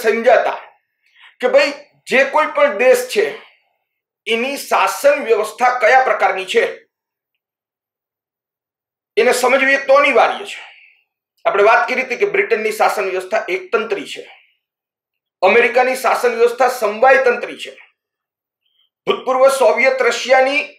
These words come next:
શાસન વ્યવસ્થા પરિસમવાયતંત્રી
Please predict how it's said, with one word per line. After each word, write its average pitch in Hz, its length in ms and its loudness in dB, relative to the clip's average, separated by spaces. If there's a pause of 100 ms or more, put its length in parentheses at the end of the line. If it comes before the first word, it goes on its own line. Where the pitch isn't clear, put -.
(320)
શાસન 240 580 0
વ્યવસ્થા 233 520 0 (2500)
પરિસમવાયતંત્રી 254 1040 2